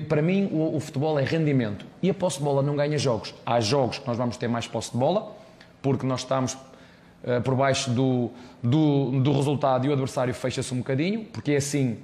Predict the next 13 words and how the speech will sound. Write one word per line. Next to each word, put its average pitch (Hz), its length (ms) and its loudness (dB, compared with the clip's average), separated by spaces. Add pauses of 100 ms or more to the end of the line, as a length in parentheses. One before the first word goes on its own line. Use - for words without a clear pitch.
(160)
aqui, 190 580 -2
é 139 100 0
assim 131 440 -2
na 131 80 0
Europa, 160 400 2
é 160 40 0
assim 151 260 -4
em 143 60 -2
todo 151 200 -2
lado. 110 280 0
Só - 160 -2
não 143 120 2
vê 185 300 0